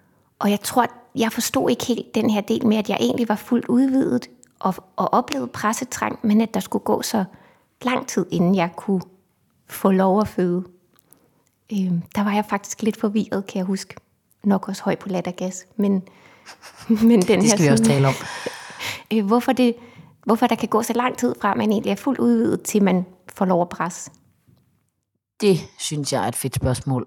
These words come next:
Speaker 2: og det kan jeg meget nemt i virkeligheden svare på. Men jeg venter lige, fordi min jordmorhjerne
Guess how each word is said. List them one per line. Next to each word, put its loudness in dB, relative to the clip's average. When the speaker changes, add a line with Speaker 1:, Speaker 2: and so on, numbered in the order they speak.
Speaker 2:
og 0
det -4
kan 0
jeg 2
meget 2
nemt -4
i -8
virkeligheden -4
svare -4
på. -2
Men -2
jeg 0
venter -2
lige, -8
fordi -10
min -2
jordmorhjerne 0